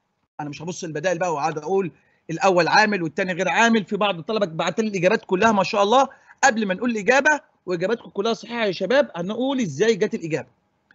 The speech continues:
ظلوم على وزن فعول، طيب سبقت باستفهام، أنا إيه اللي عرفني فيه استفهام أهي؟ ألف همزة استفهام وعندي الأداة. طيب ظلوم،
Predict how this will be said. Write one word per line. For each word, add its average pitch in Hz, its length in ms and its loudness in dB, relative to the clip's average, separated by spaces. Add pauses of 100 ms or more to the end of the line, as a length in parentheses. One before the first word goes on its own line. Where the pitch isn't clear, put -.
(400)
ظلوم 320 360 4
على 220 180 6
وزن 226 220 2
فعول، 165 420 -2 (440)
طيب 165 400 2
سبقت 247 400 -2
باستفهام، 202 640 -2 (120)
أنا 147 140 -6
إيه 185 80 -8
اللي 180 120 -4
عرفني 156 340 -6
فيه 175 160 -6
استفهام 147 460 -12
أهي؟ 180 180 -2 (840)
ألف 156 240 -8
همزة 175 220 -4
استفهام 233 560 0 (440)
وعندي 151 260 -8
الأداة. 233 400 0 (600)
طيب 190 420 2 (800)
ظلوم، 262 520 4